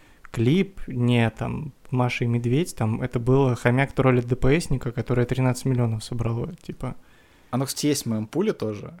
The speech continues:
Speaker 2: э, потому что, ну, в целом, я думаю, мы немного с-, рас-, сможем рассказать про это видео, я немного могу рассказать про него, то есть, ну, какие-то там мысли. Просто я помню, что было такое видео, где мужчина, он ещё очень похож, кстати, этот мужчина, который был водителем на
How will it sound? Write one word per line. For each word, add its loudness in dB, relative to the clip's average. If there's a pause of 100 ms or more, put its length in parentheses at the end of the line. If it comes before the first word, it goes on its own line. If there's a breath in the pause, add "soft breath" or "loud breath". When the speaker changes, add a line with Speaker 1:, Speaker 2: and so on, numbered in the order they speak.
(120)
Speaker 2:
э, -6
потому -4
что, -4 (280 loud breath)
ну, -2
в -6
целом, 2
я -4
думаю, 2
мы 0
немного 2
с-, -8
рас-, -10
сможем -2
рассказать -4
про -6
это -4
видео, 2
я 6
немного 0
могу -6
рассказать -8
про -8
него, -2
то -4
есть, -4
ну, -4
какие-то -18
там -10
мысли. -8
Просто -4
я -6
помню, -2
что -10 (300 loud breath)
было 4
такое -2
видео, 4
где 0 (300 loud breath)
мужчина, 0
он 2
ещё -4
очень -2
похож, 0
кстати, -4
этот 0
мужчина, -2
который -6
был -4
водителем -4
на -6